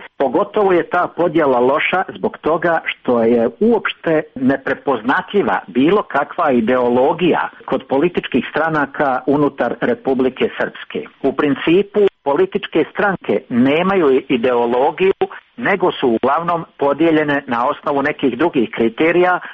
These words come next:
na osnovu kojih se dijele i njihovi glasači. Tako da se može reći da je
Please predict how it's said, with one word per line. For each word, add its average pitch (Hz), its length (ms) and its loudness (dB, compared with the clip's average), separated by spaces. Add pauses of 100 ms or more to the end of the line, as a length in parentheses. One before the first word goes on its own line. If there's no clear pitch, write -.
na 117 160 -4
osnovu 147 460 -2
kojih 151 380 0
se 127 80 0
dijele 147 500 2
i 127 120 0
njihovi 131 400 0
glasači. 120 720 -4 (360)
Tako 202 320 -2
da 160 200 2
se 160 80 2
može 156 460 2
reći 120 540 -2
da 110 120 -2
je 117 140 2